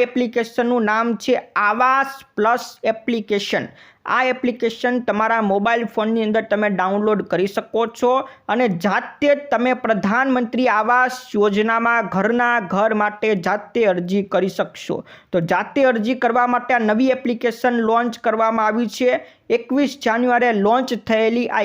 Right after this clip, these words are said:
એપ્લિકેશન વિશે સમજણ પણ આપવામાં આવી છે. તો પ્રધાનમંત્રી આવાસ યોજનામાં નવી એપ્લિકેશન શરૂ થઈ ગઈ છે. હવે તમારે ક્યાંય જવાની જરૂર નથી.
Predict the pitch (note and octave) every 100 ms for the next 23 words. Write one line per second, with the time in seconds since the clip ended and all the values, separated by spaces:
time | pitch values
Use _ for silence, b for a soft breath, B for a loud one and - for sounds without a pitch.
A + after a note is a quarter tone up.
0 | G3+ G#3 A#3+ A3+ A#3+ A3+ A3+ G#3 A3 -
1 | A#3+ A#3 - G#3 A3 A3 A#3 A3+ A3+ A3+
2 | G#3 F3 - F#3 F3+ F3 F3+ G#3 - B
3 | B B _ E3+ F3 F3 D#3+ - D3+ E3
4 | E3+ F#3+ A3+ C4+ C#4 C4+ C#4+ C4+ B3+ C#4
5 | C#4 C4+ B3+ A3+ A#3+ C4 C4 A#3 A#3 C4
6 | B3+ C4 B3+ B3 B3 C4 B3 A#3+ B3 A3
7 | A#3+ A3 B3+ A#3+ - B3 A3 B3+ A3+ A3+
8 | A#3+ B3 A#3+ A#3 A#3 B3+ G#3 G3 A3 A#3
9 | B3 G3+ G3+ A#3 A#3 B3